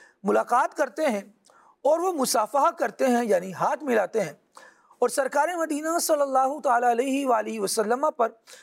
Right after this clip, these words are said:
درود پاک پڑھتے ہیں، تو ان دونوں کے جدا ہونے سے پہلے پہلے دونوں کے اگلے پچھلے گناہ بخش دیے جاتے ہیں۔ صلو علی الحبیب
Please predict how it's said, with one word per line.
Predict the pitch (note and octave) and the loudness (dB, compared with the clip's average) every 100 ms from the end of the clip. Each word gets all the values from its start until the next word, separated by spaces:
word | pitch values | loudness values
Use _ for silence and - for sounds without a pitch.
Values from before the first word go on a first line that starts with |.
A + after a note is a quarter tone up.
| _ - | _ -6
درود | G3+ C4 F4 F4+ | 0 2 2 2
پاک | D4+ C4+ | 0 0
پڑھتے | C#4 B3 D#4 | -4 -2 0
ہیں، | D4+ A#3 B3 - - - | 0 0 -6 -14 -20 -8
تو | - D4+ F4+ | -2 2 2
ان | F#4 C4+ | 0 -2
دونوں | F#3+ B3 D#4 G4 G4+ | 0 0 2 2 0
کے | G4 F4 F4 | 2 2 2
جدا | A3 B3 B3 G4 | 0 0 2 2
ہونے | F#4 F4 E4+ | 0 0 0
سے | E4 | 0
پہلے | D#4+ B3 C4 | 0 0 0
پہلے | C4 A3+ G#3 A3+ A#3+ _ - - | 0 0 2 2 0 _ -20 -10
دونوں | F3 C4+ D4+ F4+ F4 | -2 0 2 0 -2
کے | A3+ D#4 D#4+ D#4+ | 0 2 4 2
اگلے | C#4 A3+ D#4 D#4 | 0 0 0 0
پچھلے | D4+ C4 A#3+ B3+ G3 | -2 -6 0 0 0
گناہ | G3+ G#3 A#3 C4 - _ _ _ E3 | -2 0 0 -2 -8 _ _ _ -6
بخش | G#3 - A3+ F#3 | -4 -4 -6 -6
دیے | G3 F3+ | -2 0
جاتے | D#3+ D3 - C#3+ | 0 -6 -6 -12
ہیں۔ | C#3 C#3+ _ _ A#2+ B2+ B2 A#2 | -12 -16 _ _ -20 -20 -18 -12
صلو | - D#4 F4 F4 D#4 | -2 -2 0 0 0
علی | C4 | 0
الحبیب | A#3+ A3+ A3 C4+ C#4+ D4 | -2 -4 0 0 0 -4